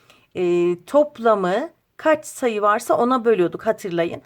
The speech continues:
Şimdi iki basamaklı, rakamları farklı, dört farklı sayının toplamı yüzmüş.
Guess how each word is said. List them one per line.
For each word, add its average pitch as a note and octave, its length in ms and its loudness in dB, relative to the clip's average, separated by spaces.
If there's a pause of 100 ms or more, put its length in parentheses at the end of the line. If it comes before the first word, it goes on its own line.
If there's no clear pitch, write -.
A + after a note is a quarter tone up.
(220)
Şimdi A#3+ 220 -8
iki - 260 -4
basamaklı, A3 560 0
rakamları B3 480 -2
farklı, A#3 420 -4
dört B3+ 260 0
farklı A3+ 300 -6
sayının F#3+ 200 -8
toplamı B3 440 -2
yüzmüş. A3+ 680 -6